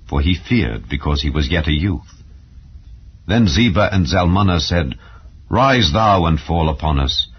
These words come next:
for as the man is, so is his strength. And Gideon arose and slew Zebah and Zalmunna, and took away the ornaments that were on their camels' necks.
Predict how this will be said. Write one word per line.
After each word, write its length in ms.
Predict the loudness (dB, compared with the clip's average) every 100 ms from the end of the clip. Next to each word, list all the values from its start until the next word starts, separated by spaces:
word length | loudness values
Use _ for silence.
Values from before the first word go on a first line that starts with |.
| -20 -14 -4
for 140 | 0
as 160 | 0 2
the 100 | 2
man 320 | 4 4 2
is, 400 | 2 0 -2 -4
so 280 | -2 0 0
is 120 | 0
his 180 | -2 -2
strength. 520 | -6 -4 -4 -4 -12 -20 -20 -20 -20 -20 -20 -20 -20 -8
And 240 | -6 -4
Gideon 320 | -2 0 2
arose 540 | 2 2 2 2 2 2
and 160 | 0
slew 380 | -2 0 0 0
Zebah 440 | 0 0 0 0 0
and 160 | -2
Zalmunna, 720 | -2 0 0 2 2 2 -2 -4 -14 -18 -8
and 160 | -4
took 140 | -2 -2
away 280 | 0 2 2
the 140 | 0
ornaments 680 | 0 0 0 -2 -6 -10 -6
that 140 | -6
were 160 | -2 0
on 120 | 0
their 160 | 0 -2
camels' 520 | -2 0 0 -2 -2
necks. 540 | -2 -4 -8 -16 -18